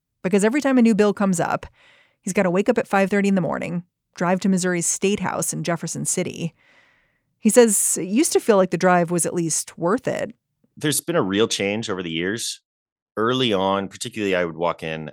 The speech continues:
Speaker 2: as a rabbi wearing a, a Jewish head covering and a suit. I'm a white guy. Uh, and the legislators would sit up when I would start talking.
Speaker 1: Respectfully.
Speaker 2: Respectfully, exactly. And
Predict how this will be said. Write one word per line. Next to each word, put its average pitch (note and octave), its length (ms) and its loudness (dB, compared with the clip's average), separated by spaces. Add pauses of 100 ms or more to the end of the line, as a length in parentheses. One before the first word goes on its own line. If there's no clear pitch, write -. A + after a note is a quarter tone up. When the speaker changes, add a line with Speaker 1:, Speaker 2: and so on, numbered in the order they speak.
(120)
Speaker 2:
as D2 640 -8
a F2 80 -6
rabbi F2 540 -2
wearing D2+ 400 -10
a, C#2 260 -12
a D#2 100 -18
Jewish C#2 280 -12
head A#2 160 -2
covering F2+ 400 -4
and D2 100 -12
a C#2 60 -10
suit. G2 500 -2 (180)
I'm D2 200 -14
a C#2+ 40 -8
white F2+ 240 -4
guy. F2 400 -2 (540)
Uh, E2 380 -4 (180)
and F#2+ 380 -2
the G2 80 -6
legislators A2+ 580 0
would F2+ 200 -10 (240)
sit G2+ 260 0
up A2 240 -4 (300)
when G2 100 -10
I G2+ 60 -4
would G#2 100 -6
start A#2 220 -4
talking. A2+ 320 -6 (500)
Speaker 1:
Respectfully. G#3+ 760 0 (120)
Speaker 2:
Respectfully, F#2+ 720 -4
exactly. E2+ 640 -6 (380)
And F#2 260 -2